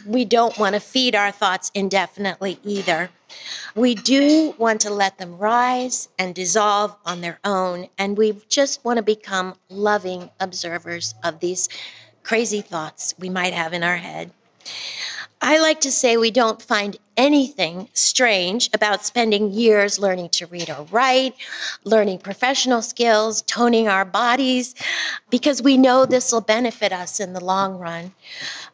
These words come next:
But it's really our minds that create our experience of the world.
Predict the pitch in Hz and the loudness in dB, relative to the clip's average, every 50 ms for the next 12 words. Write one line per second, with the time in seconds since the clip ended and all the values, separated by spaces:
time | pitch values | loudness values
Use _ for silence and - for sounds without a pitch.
0 | _ 226 285 277 277 277 277 - - - - 285 302 311 349 381 370 - - 196 | _ 2 2 2 2 0 -2 -6 -4 2 4 4 6 6 6 4 2 0 -4 -4
1 | 196 190 190 190 175 170 185 180 180 180 175 175 180 196 233 254 247 - - - | -4 -4 -4 -6 -6 -4 -2 0 0 0 0 -2 -2 -4 -4 -4 -4 -8 -8 -4
2 | - 196 185 - _ - - - - 247 233 226 214 196 190 180 180 190 _ - | -2 -2 -2 -2 _ -10 -8 -2 0 2 4 4 4 4 2 0 -4 -6 _ -2
3 | 196 196 196 208 208 - - - - - 214 220 214 202 190 180 175 175 175 - | 0 0 0 0 0 -2 -4 -4 -2 0 2 4 4 4 2 -2 -4 -8 -10 -16
4 | - - - 180 190 160 - 196 196 175 185 196 190 180 175 175 165 170 170 - | -12 -6 -4 -4 -4 -4 -2 -4 -2 0 2 2 2 4 4 2 0 -2 -6 -12